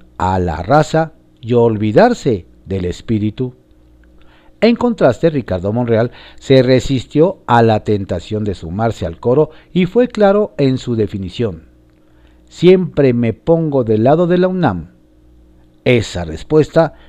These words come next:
se amerita un Goya. Red Compartida, que se publica en el periódico La Prensa. Enemigos imaginarios.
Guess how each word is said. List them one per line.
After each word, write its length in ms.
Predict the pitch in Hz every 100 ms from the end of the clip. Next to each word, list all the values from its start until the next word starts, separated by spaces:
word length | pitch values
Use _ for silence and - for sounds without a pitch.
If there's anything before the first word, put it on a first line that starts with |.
| -
se 240 | - 131
amerita 640 | 127 117 92 110 202 170
un 160 | 214 214
Goya. 420 | 175 98 85 78 _ _ _ _ _ _ _ _ _ _ _ _ _ _ _ _ _ _ _ _ - _
Red 360 | - 143 185 185
Compartida, 880 | 175 180 185 175 170 147 104 80 - _ _ _ _ _
que 140 | -
se 140 | 90 85
publica 640 | - 78 139 - 143 143 -
en 180 | 170 175
el 180 | 170
periódico 460 | 170 151 143 139 143
La 180 | 143 139
Prensa. 540 | 110 85 80 - - _ _ _ _ _ _ _ _
Enemigos 760 | 139 139 156 180 208 214 196 -
imaginarios. 960 | 180 143 113 - 92 104 92 78 - -